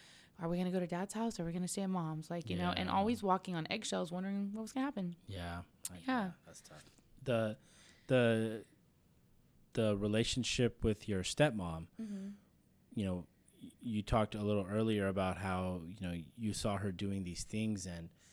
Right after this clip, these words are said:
Speaker 2: that was mom,
Speaker 1: Mm-hmm.
Speaker 2: right?
Speaker 1: Yeah.
Speaker 2: When, that time frame, like, right up until fourth grade. Um, when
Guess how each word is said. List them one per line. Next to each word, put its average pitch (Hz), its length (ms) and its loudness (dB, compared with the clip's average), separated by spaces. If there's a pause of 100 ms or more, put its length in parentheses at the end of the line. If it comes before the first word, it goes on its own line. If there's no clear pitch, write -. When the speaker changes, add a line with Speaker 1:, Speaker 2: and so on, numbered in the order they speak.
(240)
Speaker 2:
that 92 220 -6
was 85 440 -6
mom, 87 440 -2 (160)
Speaker 1:
Mm-hmm. 196 140 -10
Speaker 2:
right? 185 300 -4 (240)
Speaker 1:
Yeah. 190 200 -10
Speaker 2:
When, 90 260 -6 (320)
that 90 240 -8
time 92 240 -6
frame, 92 260 -6
like, 82 160 -8
right 95 160 -4
up 87 120 -6
until 87 440 -6
fourth - 360 -6
grade. 120 320 2 (680)
Um, 95 440 0 (1300)
when 131 640 6